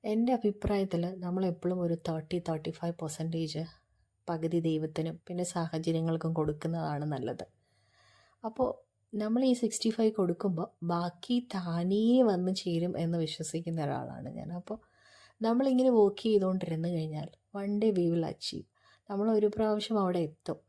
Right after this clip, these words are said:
ആ, അത് ക-, അത് നമ്മൾ, ഏഹ്, ഈ സ്റ്റക്കായി പോകുന്നൊരു സാഹചര്യം വരുന്നത് നമ്മൾ നമുക്ക് സമയം കൊടുക്കാതിരിക്കുമ്പോഴാണ് കേട്ടോ.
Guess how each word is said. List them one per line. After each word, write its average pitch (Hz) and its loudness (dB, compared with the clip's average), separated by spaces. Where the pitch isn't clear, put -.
ആ, 196 -6
അത് 214 2
ക-, - -2
അത് 226 -2
നമ്മൾ, 208 0
ഏഹ്, 190 -8
ഈ 240 2
സ്റ്റക്കായി 240 0
പോകുന്നൊരു 214 2
സാഹചര്യം 190 2
വരുന്നത് 175 -2
നമ്മൾ 196 0
നമുക്ക് 196 0
സമയം 190 0
കൊടുക്കാതിരിക്കുമ്പോഴാണ് 156 -4
കേട്ടോ. 120 -10